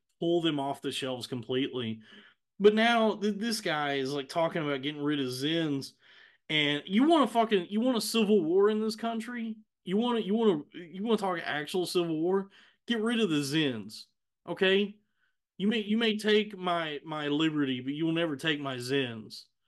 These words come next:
or s-, you know, something like that. Um, a-, and, and so,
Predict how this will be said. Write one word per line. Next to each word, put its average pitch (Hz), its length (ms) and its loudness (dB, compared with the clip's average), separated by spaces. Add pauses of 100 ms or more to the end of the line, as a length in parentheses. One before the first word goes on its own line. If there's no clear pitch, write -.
(760)
or 147 100 -2
s-, 139 200 -4
you 165 120 -2
know, 139 80 0
something 208 360 2
like 107 260 -6
that. 104 340 -8 (520)
Um, 123 580 -4 (1080)
a-, - 20 -6
and, 135 600 -2
and 131 240 -2
so, 131 480 2